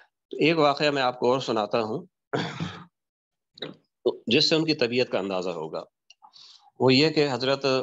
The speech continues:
अब्दुल्ला बिन अम्र बिन आस रज़ी अल्लाह ताला अन्हु, वो मस्जिद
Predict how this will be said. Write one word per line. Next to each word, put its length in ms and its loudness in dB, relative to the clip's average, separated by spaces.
अब्दुल्ला 540 0
बिन 160 -6
अम्र 300 -4
बिन 140 -6
आस 420 -2
रज़ी 240 -2
अल्लाह 260 0
ताला 300 -4
अन्हु, 220 -12
वो 220 0
मस्जिद 380 -4